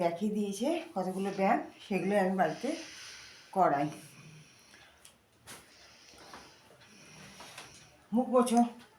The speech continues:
মুখ মোছো, মুখটা মুছতে হবে নিজে নিজে। হুম, এদের তো প্রতিনিয়ত ফিজিওর প্র-,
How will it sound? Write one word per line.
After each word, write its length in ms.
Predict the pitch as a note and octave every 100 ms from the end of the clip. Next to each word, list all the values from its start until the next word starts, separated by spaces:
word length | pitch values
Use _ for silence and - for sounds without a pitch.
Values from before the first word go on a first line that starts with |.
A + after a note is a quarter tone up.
| - _ -
মুখ 120 | A#3 A#3+
মোছো, 260 | C4 B3 C4+ C4 - _ _ _ - - -
মুখটা 240 | B3 D4+ C#4 B3+
মুছতে 280 | B3+ - - B3+
হবে 120 | B3+ A#3+
নিজে 160 | A#3 G#3
নিজে। 200 | E3 E3+ E3+ - - _ _ - - - - - _ _ - _ -
হুম, 260 | G#3+ G3+ F3 D#3+ - _ _ _ _ _ - - - - -
এদের 180 | G#3 G#3 -
তো 60 | G#3+ G#3+
প্রতিনিয়ত 500 | G#3 G#3+ G#3+ G#3+ A3 A#3
ফিজিওর 360 | G#3+ G3+ A3 G#3+
প্র-, 240 | G#3+ F#3+